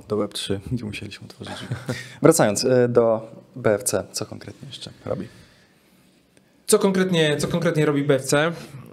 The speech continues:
Speaker 2: E, więc, e, z jednej strony mamy dostęp do, e, do materiałów, tak? Kursy, już tam nie będę, nie będę konkretnie, konkretnie wymieniał. E, kursy, jakieś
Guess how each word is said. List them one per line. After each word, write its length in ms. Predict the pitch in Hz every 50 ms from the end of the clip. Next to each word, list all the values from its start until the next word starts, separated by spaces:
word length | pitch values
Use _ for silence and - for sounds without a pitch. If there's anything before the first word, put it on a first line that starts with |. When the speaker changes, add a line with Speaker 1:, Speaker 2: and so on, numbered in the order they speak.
| -
Speaker 2:
E, 400 | - - 127 120 120 120 120 117
więc, 520 | 113 120 131 139 139 139 139 135 - - 156
e, 240 | 131 127 120 120 117 - - - - - - _ _ _ _ _ _ _ _ _ _ _ _ _ _ _ _ _ _ _ - - - _ _ _ _ _ _ _ _ _ -
z 200 | 139 123 110 117
jednej 280 | 151 202 202 202 202
strony 640 | 196 190 - 175 170 165 165 160 160 156 151 156 156 151 - - - - - -
mamy 360 | - 127 131 135 135 135 135
dostęp 640 | 123 135 131 131 - - 135 123 120 120 120 117 113
do, 560 | 110 107 110 110 107 107 107 107 104 104 104 - - - 107 110 104 104 104
e, 40 | 101
do 80 | 117
materiałów, 600 | 123 127 123 127 135 120 117 135 160 165 151 - - - - - 143 147 - - _ -
tak? 280 | - 147 160 160 - - - _ - - 202 196 - _
Kursy, 680 | - 190 185 175 156 - - 156 147 139 131 131 123 123
już 160 | 123 123 123
tam 180 | 123 117 110 110
nie 100 | 110 107
będę, 460 | 110 113 107 101 110 107 104 101 95 101 123
nie 180 | 123 117 113
będę 220 | 107 110 107 110 107
konkretnie, 540 | - 113 107 113 110 - - 110 104 101 101
konkretnie 300 | 110 110 - 117 107 110
wymieniał. 500 | 104 107 107 113 120 143 165 180 196 190 190 - - - - - - - - -
E, 380 | - 104 104 101 101 101 98
kursy, 520 | - - - 175 185 185 185 - 156 147 139
jakieś 500 | 123 113 - - 113 107 - - -